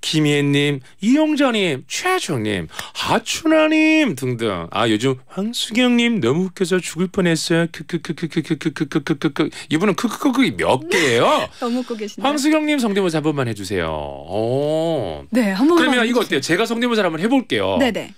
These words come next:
Speaker 1: 쭉쭉 한번 따라해보는 거 어때요?
Speaker 2: 어우, 너무 좋아요.
Speaker 1: 김희애 씨. 그 딱 포인트가
Speaker 2: 네.
Speaker 1: 엇박으로 들어가야 돼요.
Speaker 2: 네.
Speaker 1: "놓치지 않을 거예요." 하지 말고 "놓치지 않을 거예요."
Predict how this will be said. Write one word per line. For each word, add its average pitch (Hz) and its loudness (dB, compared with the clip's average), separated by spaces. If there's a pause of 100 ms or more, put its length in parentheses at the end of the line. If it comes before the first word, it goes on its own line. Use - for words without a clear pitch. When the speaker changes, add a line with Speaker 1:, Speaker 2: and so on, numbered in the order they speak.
Speaker 1:
쭉쭉 247 -2
한번 180 0
따라해보는 247 2
거 104 -4
어때요? 76 -8
Speaker 2:
어우, 392 4
너무 269 4
좋아요. 180 -6 (240)
Speaker 1:
김희애 170 -2
씨. 85 -8 (400)
그 180 -8
딱 185 -2
포인트가 185 -2
Speaker 2:
네. 190 -4 (840)
Speaker 1:
엇박으로 214 0
들어가야 87 -4
돼요. 80 -6
Speaker 2:
네. 160 -2 (160)
Speaker 1:
"놓치지 139 -2
않을 117 -2
거예요." 107 2
하지 92 -6
말고 104 -4 (1080)
"놓치지 120 -2
않을 85 -8 (100)
거예요." 73 -8